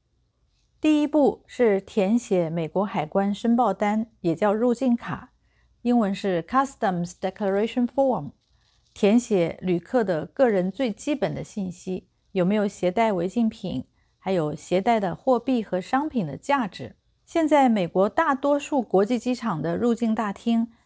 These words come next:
已经不再使用纸质的海关申报单了，而是使用A P C自助机。A P C自助机就是 Automated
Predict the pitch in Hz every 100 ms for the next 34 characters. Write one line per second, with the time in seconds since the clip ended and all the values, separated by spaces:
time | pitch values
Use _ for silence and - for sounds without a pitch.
0 | _ 180 170 233 240 240 - - 214 302
1 | 269 - 185 214 208 185 180 143 - 240
2 | 156 143 - 185 - - 226 226 240 233
3 | 196 214 233 240 190 _ _ _ - 202
4 | - 208 185 175 - 165 190 180 - 240
5 | 240 247 233 - 240 226 - 247 214 175
6 | 170 226 240 _ _ _ _ _ _ _
7 | 214 226 240 240 - 240 233 226 214 190
8 | 202 185 185 175 - 226 262 233 202 170
9 | 147